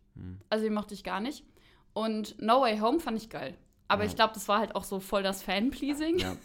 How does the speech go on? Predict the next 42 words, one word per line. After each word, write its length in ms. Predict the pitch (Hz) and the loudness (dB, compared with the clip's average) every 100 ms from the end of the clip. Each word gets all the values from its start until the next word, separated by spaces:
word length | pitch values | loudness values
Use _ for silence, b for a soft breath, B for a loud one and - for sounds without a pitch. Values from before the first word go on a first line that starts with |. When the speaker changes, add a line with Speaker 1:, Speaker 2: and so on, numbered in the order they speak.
| - | 2
Speaker 2:
<laughs> 640 | 370 415 - - - - - | 4 4 0 -14 -16 -16 4
Aber 440 | 226 233 233 226 B B - | 6 8 8 6 B B -4
im 180 | 262 | -2
Kino, 460 | 247 294 285 294 294 294 B | 0 0 2 2 0 -4 B
gut, 140 | - - | -12 -2
man 180 | 269 254 | 2 2
wusste 280 | 262 - 254 | 2 0 -2
schon, 440 | 262 247 254 240 | 0 0 0 -4
es, 260 | - 226 - | -6 -8 -4
man 240 | 233 233 | -2 0
hat 140 | 240 | 0
irgendwie 220 | 240 233 240 | 0 -2 -2
die 120 | 226 | -4
Gerüchte 420 | 247 247 233 240 | -2 -2 -4 -2
gehört, 320 | 220 226 220 | 0 2 0
dass 120 | 220 | -2
jetzt 160 | 202 202 | -6 -8
die 80 | 214 | -4
anderen 300 | 208 220 214 | -2 -2 -2
Charaktere 520 | 208 208 208 226 214 | -4 -4 -4 -4 0
dazukommen. 600 | 208 202 247 - 226 226 226 B B - | 0 -2 -4 2 2 2 -2 B B 0
Aber 280 | 208 208 | 4 6
als 220 | - 208 - | 4 0 0
sie 60 | |
dann 220 | 208 202 | 0 2
wirklich 420 | 208 254 - 220 - | 2 2 0 -6 4
da 280 | 196 214 | 6 8
waren, 240 | 202 202 202 | 6 2 2
war 120 | 196 | 0
man 160 | 214 208 | -2 -2
so, 300 | 220 220 - | -2 -4 0
„Oh 320 | - 302 320 | 6 8 8
mein 240 | 311 302 294 | 8 6 6
Gott, 180 | 294 294 | 4 2
was 160 | 277 277 | 0 -2
passiert 380 | - 269 277 277 | -2 -2 -2 -2
hier 160 | 277 | -2
gerade? 440 | 254 226 240 247 254 | -2 0 0 2 2
Mein 180 | 247 247 | 0 -2
Fanherz 640 | - 233 262 240 240 240 | -4 -2 0 0 -2 -4
geht 240 | 254 254 - | -8 -6 0
auf.“ 360 | 208 254 247 | 2 2 0